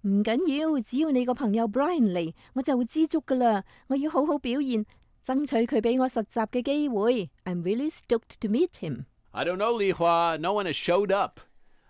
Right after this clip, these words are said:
Speaker 2: I was so stoked about this party. Now the whole thing is just a big bummer. <sighs> Maybe I wrote the wrong date on the invitation. Brian is here.
Speaker 1: Oh, thank God.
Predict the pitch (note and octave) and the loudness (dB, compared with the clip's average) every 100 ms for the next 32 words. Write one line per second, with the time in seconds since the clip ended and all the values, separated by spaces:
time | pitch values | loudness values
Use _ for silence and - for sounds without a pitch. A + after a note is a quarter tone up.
0 | - C#3+ D#3 B2 - C#4+ - - F#3+ G3+ | -6 -4 -2 -2 -2 -2 -2 0 0 2
1 | D3+ C3+ B2+ A#2 - - B2+ G#2 D#2+ C2+ | 0 -2 -2 -4 -8 -4 -2 -2 -6 -18
2 | - _ - - A3+ C4+ D#3+ F2+ - A3 | -20 _ -16 -4 0 0 0 -6 -2 0
3 | B3 - F#3 D#3+ A2+ D#3+ D3+ A#2 F2 - | 0 -4 -8 -6 -4 -4 -4 -6 -8 -8
4 | F#3+ G3+ A2+ - - C#3 A2 D#2 - _ | -4 -4 -6 -16 -4 -4 -4 -10 -12 _
5 | _ _ _ _ _ - F#3+ D3 - - | _ _ _ _ _ -2 0 0 -2 -12
6 | - - E3 A#3+ A3 F#3+ C3 C#3+ D#3+ - | -20 -18 -6 -4 -4 -4 -2 0 -2 -4
7 | G2+ B2+ D3 B2 G2 C3 D3+ G#2+ A2 B2+ | -4 0 0 -2 -2 0 0 -2 -4 -4
8 | D3 F3 A3 C#3+ D2+ - _ _ - - | 0 -2 -2 -8 -10 -16 _ _ -6 -4
9 | F#5+ F#5+ F#5+ F#5+ F#5+ - F#5+ G5 - G5 | -6 -6 -8 -10 -10 -12 -14 -16 -18 -20
10 | _ - F#5+ F#5+ F#5+ F#5+ F#5+ F#5+ - - | _ -6 -4 -4 -8 -10 -10 -12 -14 -14
11 | - - - F#3+ D4+ C#4 F3+ D3 C#3 F2 | -16 -16 -4 -2 0 0 0 0 -2 -4
12 | - - - F4+ B3+ C4 F4 B3+ D4 - | -10 -10 -4 -2 -2 -6 -6 -4 -2 -4